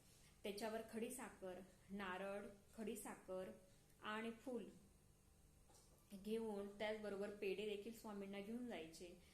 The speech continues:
स्वामींचं तोंड गोड करण्यासाठी. आणि, अ, आपली इच्छा असेल ती पूर्ण झाल्यानंतर,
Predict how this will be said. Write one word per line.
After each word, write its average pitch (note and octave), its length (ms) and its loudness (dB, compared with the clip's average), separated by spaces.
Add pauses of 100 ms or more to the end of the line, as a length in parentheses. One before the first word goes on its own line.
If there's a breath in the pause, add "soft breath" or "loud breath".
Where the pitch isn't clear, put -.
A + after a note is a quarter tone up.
(220 loud breath)
स्वामींचं G#3+ 440 0
तोंड G3 360 -2
गोड F3+ 160 2
करण्यासाठी. F3+ 840 -6 (580 loud breath)
आणि, G#3+ 520 0 (340)
अ, F#3 320 -2
आपली A3 300 -4
इच्छा G#3+ 340 -2
असेल G3 480 0 (680)
ती A#3 80 2
पूर्ण G#3 340 2
झाल्यानंतर, A3 680 0